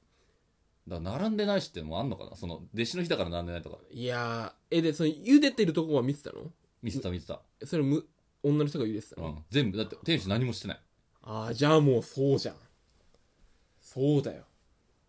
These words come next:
Speaker 1: あと、それと、その、だから俺のヒヤヒヤの頼み方は、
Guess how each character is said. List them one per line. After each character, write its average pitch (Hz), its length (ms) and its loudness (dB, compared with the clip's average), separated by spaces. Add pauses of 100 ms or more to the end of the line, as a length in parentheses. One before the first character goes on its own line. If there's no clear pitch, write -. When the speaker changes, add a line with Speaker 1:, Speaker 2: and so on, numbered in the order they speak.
(220)
Speaker 1:
あ 180 120 6
と、 131 140 -6
そ 170 140 2
れ 202 80 4
と、 - 160 2
そ - 120 -6
の、 87 240 -6
だ 120 80 -4
か 104 60 2
ら - 80 -2
俺 220 140 4
の 214 80 2
ヒ 185 200 0
ヤ 226 120 8
ヒ 233 120 -2
ヤ 233 60 2
の 226 100 -2
頼 190 200 -4
み 190 100 -2
方 190 180 2
は、 82 300 -2